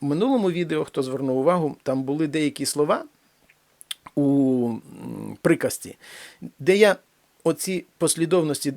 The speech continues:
е, дифтонги і е виділив чорним кольором. «Él tiene buen oído». Оце от слово «tiene», воно звучить по-нашому так, як ніби після букви Т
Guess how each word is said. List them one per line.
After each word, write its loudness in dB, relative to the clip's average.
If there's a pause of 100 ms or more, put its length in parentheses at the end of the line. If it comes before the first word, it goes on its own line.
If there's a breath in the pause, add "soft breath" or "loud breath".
е, 0
дифтонги -2 (200)
і 2
е 0 (880)
виділив 2 (300)
чорним 2
кольором. -4 (640 loud breath)
«Él 4 (220)
tiene 0
buen 0 (120)
oído». 0 (400)
Оце 4
от 0
слово 4 (220)
«tiene», 2 (240)
воно 0
звучить -4
по-нашому 0
так, -2
як -2
ніби 0
після 2
букви -2
Т 4